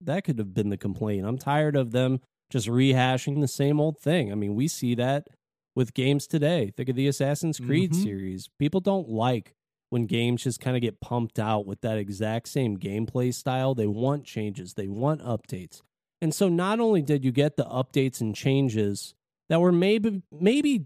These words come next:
Speaker 1: just taking things a little bit farther than Fallout one and two did, but not only did you get that, you got this entire new audience to come to the Fallout series and maybe go back and
Speaker 2: Yep.
Speaker 1: explore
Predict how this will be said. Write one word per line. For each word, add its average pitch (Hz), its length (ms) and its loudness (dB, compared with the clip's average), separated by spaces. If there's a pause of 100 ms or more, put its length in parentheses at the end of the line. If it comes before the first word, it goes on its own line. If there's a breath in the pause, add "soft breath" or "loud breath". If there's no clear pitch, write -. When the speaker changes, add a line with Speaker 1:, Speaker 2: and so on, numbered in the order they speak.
(140)
Speaker 1:
just - 220 2
taking 190 360 2
things 160 260 0
a 127 60 2
little 190 480 2
bit 175 240 0
farther 151 680 2
than 123 400 0
Fallout 143 440 2
one 123 240 2
and 113 140 -2
two 151 260 2
did, 135 380 0 (480)
but 175 120 -2
not 240 200 0
only 240 180 4
did 165 160 0
you 147 60 0
get 151 160 0
that, 180 200 0
you 165 120 2
got 180 300 0
this 143 180 2
entire 156 600 2
new 123 680 4
audience 104 640 -2
to 107 100 -8
come 101 320 -6
to - 100 -8
the 101 140 -4
Fallout 101 460 -4
series 113 340 -2
and 139 80 0
maybe 175 220 0
go 180 120 0
back 175 300 -2
and 196 60 0
Speaker 2:
Yep. 165 80 2
Speaker 1:
explore 151 720 2